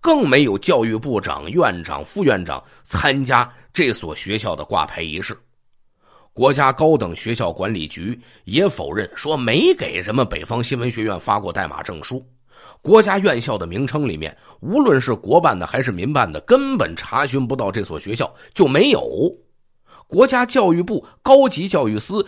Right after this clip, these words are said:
也没为这个学校发过什么批文。看来啊，这里头猫腻可就大了去了。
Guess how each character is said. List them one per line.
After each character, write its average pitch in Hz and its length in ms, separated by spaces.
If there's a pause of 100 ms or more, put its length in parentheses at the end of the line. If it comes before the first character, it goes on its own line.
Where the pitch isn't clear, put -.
(100)
也 123 340
没 120 260
为 240 200
这 131 120
个 90 120
学 143 240
校 147 200 (280)
发 98 420
过 85 240
什 78 160
么 78 120
批 - 280
文。 117 140 (1080)
看 95 220
来 71 220
啊， 71 200 (280)
这 143 220
里 85 200
头 107 200
猫 202 320
腻 - 280 (200)
可 - 280
就 69 200
大 73 280
了 67 140
去 131 240
了。 73 240